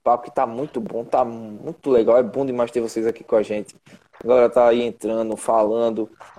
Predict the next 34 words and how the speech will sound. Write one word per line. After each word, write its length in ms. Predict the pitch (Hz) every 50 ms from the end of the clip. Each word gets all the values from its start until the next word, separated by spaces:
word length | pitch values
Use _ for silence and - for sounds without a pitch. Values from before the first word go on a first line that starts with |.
| - -
interagindo. 760 | 117 - 131 123 123 117 110 107 - 110 120 117 120 120 - - - _ -
Também 180 | - 175 196 214
não 120 | 226 220
se 100 | 208 233 208
preocupem 880 | - 214 190 175 - - 156 185 220 214 - 165 139 123 113 104 107 - _ _ -
que 100 | 139 135
quem 180 | - 170 175 156
tá 140 | - 160 156
entrando 260 | 139 135 143 147 143
agora, 480 | 135 120 113 117 131 147 147 139 139
não 140 | 127 131 131
acompanhou 340 | 127 - 127 110 - 123 123
o 40 | 120
programa, 380 | 123 123 127 127 127 120 110 _ - -
as, 260 | 101 113 117 113 -
o, 400 | - - 117 110 104 98 95 90 _ _ _ _ _ _ _ _ _ - - -
o 80 | 107
plantão 420 | - - 120 120 - - 117 117 107
todo, 240 | - 110 113 113 101
tem 100 | - 147
uma 100 | 127 131
mania 220 | 123 107 110 127
de 80 | 120 -
chamar 240 | - 131 120 120 117
programas, 540 | - - 139 135 113 - 104 104 107 107 104
não 120 | 117 120 139
é 60 | 151
programas, 720 | 151 - - 160 151 - 104 98 107 110 113 104 95 87 -
programa 480 | - 127 123 107 110 117 123 123 117 107 110 104 - _ _ _ - -
é 60 | - 110
ao 160 | 127 151 135
vivo 260 | 104 110 123 123 120
no 60 | 120 139
YouTube. 300 | 156 _ - 117 110